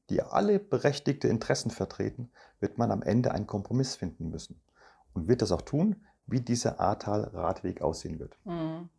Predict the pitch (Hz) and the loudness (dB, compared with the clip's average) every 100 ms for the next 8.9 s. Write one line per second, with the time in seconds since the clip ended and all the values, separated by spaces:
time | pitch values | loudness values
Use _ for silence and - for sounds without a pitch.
0 | - 160 160 175 180 180 175 185 175 160 | -4 2 4 2 2 0 0 0 2 4
1 | 185 196 170 156 180 165 - 196 196 - | 4 4 2 4 2 2 2 2 4 2
2 | 190 185 180 175 180 196 196 185 165 185 | 2 2 2 2 4 2 2 2 2 2
3 | 185 - 196 180 180 - 185 175 170 175 | 0 0 0 0 -2 -4 0 2 2 0
4 | 175 175 - - - - - 180 247 247 | -2 -4 -6 -14 -14 -12 -2 4 4 4
5 | 202 202 196 180 175 - 185 202 202 180 | 2 4 2 0 -4 -2 2 4 4 4
6 | 185 196 185 180 185 185 190 175 - - | 4 2 0 -2 -2 2 2 2 0 -6
7 | - 175 175 180 185 196 190 185 185 175 | -8 -4 0 0 -2 -2 -2 -2 -4 0
8 | 185 202 190 190 180 - 175 175 - | 2 4 4 2 2 2 0 -2 -12